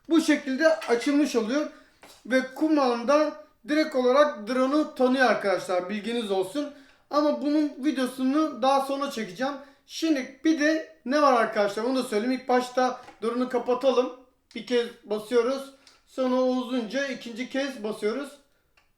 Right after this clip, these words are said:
Drone kapandı. Şimdi ayaklarını kapatalım. Şöyle, şöyle. Diğerlerine bakalım başka ne var. Şu da kumandası dediğim gibi bunun için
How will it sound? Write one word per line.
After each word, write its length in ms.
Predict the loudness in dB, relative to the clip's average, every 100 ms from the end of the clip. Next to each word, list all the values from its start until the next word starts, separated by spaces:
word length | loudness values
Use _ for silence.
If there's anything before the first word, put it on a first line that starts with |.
| -4
Drone 480 | 0 2 0 -2 -4
kapandı. 580 | -2 0 0 0 -6 -10 -16 -18
Şimdi 400 | -12 -8 -8 -10 -16 _ _ 2
ayaklarını 460 | 2 2 -4 -4
kapatalım. 580 | -6 -6 -4 -4 -4 -8 _ _ _ _ _ _ _ _ _ _ _ _ _ _ _ _ _ _ _ _ _ _ _ _ _ _ _ _ _
Şöyle, 640 | -20 -8 -4 -4 -4 -8 -10 _ _ _ _ _
şöyle. 800 | -10 -8 -6 -6 -4 -6 -4
Diğerlerine 520 | 2 4 4 0 -2 -2
bakalım 360 | -2 -2 -2
başka 280 | -4 -4 -4
ne 160 | -2 0
var. 400 | 0 -2 -10 -20 -20 -20 _ _ _ _ _ _ _ _ _ _
Şu 200 | -6 -4
da 140 | -4
kumandası 600 | -4 -4 -2 -2 -4 -10
dediğim 280 | -8 -6 -6
gibi 320 | -8 -8 -8
bunun 140 | -6 -6
için 460 | -8 -8 -8 -8